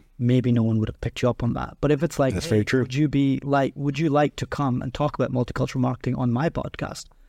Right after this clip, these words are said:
Speaker 2: Mm-hmm.
Speaker 1: Well, yeah, I get something out of that as well. It's a win-win, and then we can both move forward like that. And I'd
Speaker 2: Sure.
Speaker 1: always thought about that in the sense of as a business case, right? To say, "Look, you can get into calls with potential clients." That's how we always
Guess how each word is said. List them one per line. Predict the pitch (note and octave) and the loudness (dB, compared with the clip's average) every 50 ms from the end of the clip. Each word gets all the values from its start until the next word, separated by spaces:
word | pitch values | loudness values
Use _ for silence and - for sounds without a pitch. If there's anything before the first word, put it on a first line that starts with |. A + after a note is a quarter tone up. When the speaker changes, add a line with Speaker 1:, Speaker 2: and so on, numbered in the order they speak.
| - F#2 | -18 -16
Speaker 2:
Mm-hmm. | E2+ E2 F2 E2+ F#2 | -12 -12 -8 -4 -2
Speaker 1:
Well, | B2 E3 F#3+ | 0 2 4
yeah, | A#3+ G#3+ C3 G#2 - - _ - | 4 4 4 2 -2 -10 _ -4
I | - D#3+ F3 | 0 2 2
get | D#3 C#3 | 2 2
something | - - D3+ C#3+ | 0 0 0 2
out | C#3 C#3 | 2 2
of | C3+ | 2
that | C3 B2 - | 2 2 0
as | C3+ B2+ F3+ | 0 0 2
well. | G3 G3 F#3 | 4 4 4
It's | D#3 - - | 4 2 0
a | |
win-win, | C3 C3 B2+ B2+ A#2+ C#3 E3 F3+ F3+ E3+ D#3 C3 | 0 2 2 2 4 4 4 4 4 2 0 0
and | C3 B2+ | 0 2
then | B2+ | 2
we | C3 B2 | 2 2
can | - B2 A2 | 0 0 0
both | B2 B2 A2+ - | 0 -2 -2 -2
move | C3 A#2+ A2+ | -2 -4 -4
forward | - - B2 B2 A#2 | -4 -6 -6 -6 -6
like | B2 - - | -8 -8 -6
that. | - - - - - - - - - _ - - | -6 -6 -6 -8 -14 -20 -20 -20 -20 _ -6 -2
And | C3 D#3 | 0 2
I'd | F3 A#3+ | 4 6
Speaker 2:
Sure. | B3+ C4 | 6 6
Speaker 1:
always | G3+ E3 - | 6 6 4
thought | - - D#3 D3+ - | 2 0 0 0 0
about | A#2+ A#2 C3+ B2+ C3 | 2 2 2 2 2
that | C#3 C3 B2+ - - | 0 -2 -2 0 0
in | C3 | 0
the | B2 A#2+ | 0 0
sense | - C3 B2 B2 - - | 0 0 0 0 0 -2
of | A#2 - - - | -4 -4 -4 -4
as | - C3 - B2 | -2 -2 0 2
a | |
business | A2 - F3 D#3 B2+ C3 A#2 - | 4 4 4 4 4 2 2 0
case, | - - B2 - - - - | -2 -4 -6 -4 -4 -2 2
right? | C#3 D3 D#3 D#3+ | 2 2 2 0
To | - - | -4 -6
say, | - - B2+ A#2 | -2 0 0 2
"Look, | A2+ B2+ B2+ - - | 2 2 0 0 0
you | B2 A#2 | -2 0
can | A#2 | 2
get | B2+ B2 A#2+ - | 2 0 0 0
into | - A2+ - | -2 -4 -4
calls | - - A#2+ A#2+ A#2 - | -2 -2 -2 -2 -2 -2
with | B2+ A2+ | -4 -4
potential | - - - B2 A#2 - - - | -4 -2 -2 0 0 0 -2 -2
clients." | - - C#3 B2+ A#2 - - - | 0 0 0 0 0 -2 -6 -6
That's | - - - - | -6 -6 -6 -4
how | - A#2 | -2 -2
we | A2+ A#2+ A#2 A#2 | 0 2 2 2
always | A2 A2 A#2 A#2+ - - - | 2 0 -2 -2 -4 -6 -14